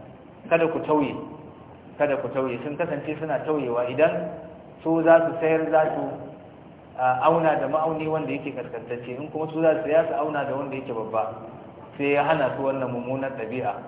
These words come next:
Ya ce, "Inni arakum bi khair." Ya ku mutane na, lalle ina ganin ku fa kuna cikin alheri. Kuna cikin alheri saboda Allah ya muku arziki.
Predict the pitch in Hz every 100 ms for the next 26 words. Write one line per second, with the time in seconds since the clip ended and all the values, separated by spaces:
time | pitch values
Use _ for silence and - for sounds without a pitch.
0 | - - 127 143 151 139 135 143 156 139
1 | 143 147 139 123 117 131 120 - - 131
2 | 147 147 151 156 135 139 160 165 143 -
3 | - - 135 156 170 170 170 156 147 147
4 | 147 175 175 175 180 135 - 143 139 123
5 | - 135 123 131 - - - - - -
6 | - - - - 160 143 - 143 123 117
7 | 127 127 123 165 156 147 160 151 151 156
8 | 147 147 127 127 -